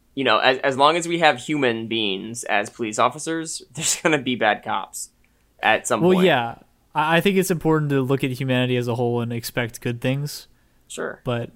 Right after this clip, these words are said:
Speaker 2: I mean, everyone knows there's always gonna be bad things with the
Speaker 1: People,
Speaker 2: good.
Speaker 1: more, I mean, more times than not, people just suck.
Speaker 2: Oh, yeah. For sure.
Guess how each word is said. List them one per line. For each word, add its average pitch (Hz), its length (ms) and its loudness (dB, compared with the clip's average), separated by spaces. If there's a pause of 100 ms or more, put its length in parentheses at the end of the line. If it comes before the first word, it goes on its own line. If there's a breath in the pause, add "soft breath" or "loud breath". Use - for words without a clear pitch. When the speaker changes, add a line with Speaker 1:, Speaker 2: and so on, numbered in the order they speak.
(760)
Speaker 2:
I 143 100 0
mean, 151 120 0
everyone 151 320 4
knows 120 220 0
there's 117 120 -6
always 113 220 -2
gonna 110 120 -6
be 110 100 -6
bad 113 280 -6
things 120 220 -12
with 120 100 -18
the - 60 -20
Speaker 1:
People, 208 300 -4
Speaker 2:
good. 123 80 -8
Speaker 1:
more, 175 340 -2
I 147 80 -2
mean, 156 160 -2
more 147 220 0
times 185 220 -2
than 165 100 -6
not, 165 200 -4
people 165 220 -14
just - 300 -10
suck. - 380 -8 (1080)
Speaker 2:
Oh, 143 80 0
yeah. 117 280 -2 (580)
For 123 100 -8
sure. 113 340 -8